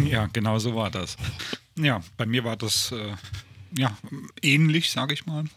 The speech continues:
Also, mein Name ist Sven Ladegast.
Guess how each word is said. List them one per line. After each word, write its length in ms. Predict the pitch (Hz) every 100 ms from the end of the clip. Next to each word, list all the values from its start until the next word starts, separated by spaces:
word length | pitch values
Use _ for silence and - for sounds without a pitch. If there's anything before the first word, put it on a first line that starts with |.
| -
Also, 280 | 117 104 101 110 _ - 151 180 - -
mein 200 | 110 101
Name 240 | 98 92
ist 120 | 82
Sven 180 | - 87
Ladegast. 580 | 85 110 147 175 -